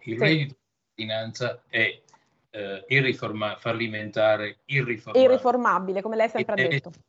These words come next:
Speaker 1: semplicemente abolito, perché ha diffuso nel paese la cultura del non lavoro. Cioè io non lavoro, prendo dei soldi e lo Stato mi chiama offrendomi un lavoro.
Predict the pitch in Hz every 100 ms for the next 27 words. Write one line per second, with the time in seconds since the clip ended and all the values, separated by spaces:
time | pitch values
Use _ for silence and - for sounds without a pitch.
0 | _ - 110 120 127 123 123 117 120 -
1 | 113 110 107 95 - 98 - 117 123 117
2 | - 113 120 117 135 135 156 135 101 -
3 | 90 - _ _ - 120 120 113 117 135
4 | 139 135 127 _ - 113 - 123 113 -
5 | 151 156 139 117 110 113 117 135 147 147
6 | 113 117 107 101 85 82 82 - _ _
7 | _ - 143 107 - 156 120 98 123 147
8 | 123 107 120 123 131 127 _ 143 147 117
9 | 101 98 139 135 135 139 127 _ _ -
10 | 135 143 156 - - 175 180 180 165 160
11 | 143 156 151 156 156 147 139 - 139 127
12 | 123 120 117 104 98 87 90